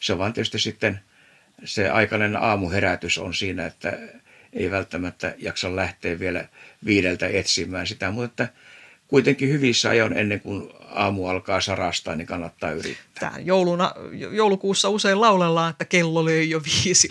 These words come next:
Speaker 2: lapset, herätkää".
Speaker 1: Kyllä.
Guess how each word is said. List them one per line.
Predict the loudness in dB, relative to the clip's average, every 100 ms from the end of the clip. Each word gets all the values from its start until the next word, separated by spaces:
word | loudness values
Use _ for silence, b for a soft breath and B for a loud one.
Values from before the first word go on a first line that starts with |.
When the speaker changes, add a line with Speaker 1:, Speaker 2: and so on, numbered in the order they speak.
| 0
Speaker 2:
lapset, | -4 -2 -2 -2 -2
herätkää". | -2 -2 -2 0 2 2 0 -4 -8 -16 -14 -12 -8 B B B B B B B B -4
Speaker 1:
Kyllä. | 0 2 2 2